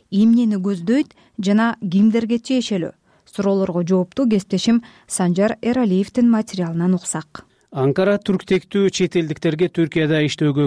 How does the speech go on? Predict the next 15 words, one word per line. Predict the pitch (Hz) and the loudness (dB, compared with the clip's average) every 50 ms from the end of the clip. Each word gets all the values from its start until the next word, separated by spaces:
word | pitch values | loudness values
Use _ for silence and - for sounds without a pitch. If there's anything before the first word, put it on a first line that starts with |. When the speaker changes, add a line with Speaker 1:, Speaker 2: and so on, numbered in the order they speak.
| 131 | 0
Speaker 2:
көбүрөөк | - 151 147 143 143 143 135 - | 0 0 0 2 0 0 0 0
мүмкүнчүлүк | 151 151 156 147 - 165 147 - - 151 131 - | 0 0 0 0 0 -2 -2 -2 -4 -6 -4 0
берүүнү | 147 147 147 151 156 156 151 151 | 0 0 2 2 2 2 2 2
көздөп | 165 143 127 123 127 - | 0 0 0 -2 -4 -4
жатат. | - 113 - 113 - - - - - - - - - - _ - | -4 -6 -6 -6 -8 -10 -16 -20 -20 -20 -20 -20 -20 -12 _ -2
Тогузунчу | 208 190 180 180 196 180 - 185 | 0 0 2 0 0 0 0 -2
октябрда | 160 - - 175 156 160 156 165 175 - | -2 -2 -2 -2 0 0 0 0 0 0
президент | 160 151 139 127 123 147 143 139 - | 0 0 0 0 0 0 0 0 0
Режеп | 139 139 127 123 135 - - | 0 -2 -2 -2 -4 -2 -2
Тайып | 139 127 120 - | -2 0 0 -2
Эрдоган | 139 120 113 135 127 131 139 143 | -2 -2 -2 -2 0 2 0 0
тиешелүү | 135 - 135 127 120 - 135 117 120 117 | 0 0 0 -2 0 0 -2 -2 -2 -2
чечимге | - 143 123 - - 131 120 110 113 110 | -2 -2 -2 0 0 0 0 0 -2 -2
кол | - 139 135 123 | -2 -2 -2 -2
койгон. | - 143 131 123 113 113 104 95 | 0 0 0 0 0 -2 -4 -6